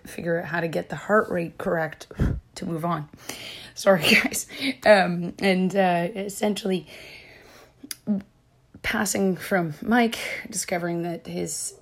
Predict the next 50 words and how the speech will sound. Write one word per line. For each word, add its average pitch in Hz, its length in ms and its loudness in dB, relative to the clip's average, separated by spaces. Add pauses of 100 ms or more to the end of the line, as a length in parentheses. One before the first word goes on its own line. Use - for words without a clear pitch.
well, 170 280 -6
we - 80 -2
start - 220 -2
with 180 120 0
Ben, 180 200 2
his 170 120 -2
heart 180 200 0
rate's 180 180 -4
too - 180 -10
low. 170 140 2
We 165 140 -2
move 165 160 -4
on 165 140 -4
to 165 40 -8
Mike, 165 320 -4
it's 160 140 -8
too 180 220 -6
high. 175 420 -2
They 170 100 -6
end 180 140 -2
up 185 140 -4
using 170 280 -6
the 160 100 -6
defib-, 240 680 0
defibrillator 190 1000 2
on 160 140 -6
Mike, 160 300 -6 (400)
killing 190 320 0
him. 175 240 -4 (400)
Um, 175 400 4
and 165 180 -2
this 160 140 -4
is 185 120 -4
when 170 440 -2
essentially 165 420 -4
Jason 160 400 -6
realizes 160 580 -2
that - 140 -14
he 208 260 -2
has 196 260 -2
to - 100 -6
use 190 180 2
it, 185 180 -4
but - 200 -4
calming 170 300 -2
himself 165 440 -4
down 160 340 -6
to 180 120 -6
a 160 60 -4
certain - 480 -4